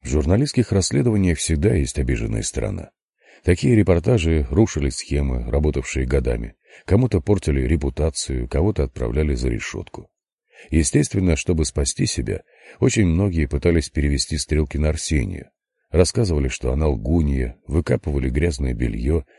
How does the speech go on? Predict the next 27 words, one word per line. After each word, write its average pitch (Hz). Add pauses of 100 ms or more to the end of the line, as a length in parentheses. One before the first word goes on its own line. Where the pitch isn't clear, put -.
(240)
или 139
подкидывали 80
ей 73
чужое. 73 (300)
Это 143
случалось 65
куда 60
чаще. - (680)
Но 143
сплетнями 110
они, 85
как 76
правило, 85
уже 69
ничего 71
не 62
могли 60
изменить. 90 (560)
Чем 95
больше 90
расследований 80
проводила 65
Арсения, 120
тем 76
легче 80
ей 60
верили. 98